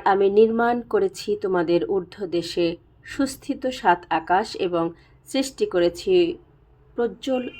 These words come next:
দ্বীপ।" আটাত্তর নম্বর সূরা, বারো, তেরো আয়াত।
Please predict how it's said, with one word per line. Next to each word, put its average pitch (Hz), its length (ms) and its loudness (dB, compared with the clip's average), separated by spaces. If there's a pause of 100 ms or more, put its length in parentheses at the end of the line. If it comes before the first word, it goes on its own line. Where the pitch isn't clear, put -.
(180)
দ্বীপ।" 170 240 6 (1200)
আটাত্তর 240 400 0
নম্বর 214 380 0
সূরা, 185 460 2
বারো, 202 520 2
তেরো 180 460 -2
আয়াত। 160 360 -2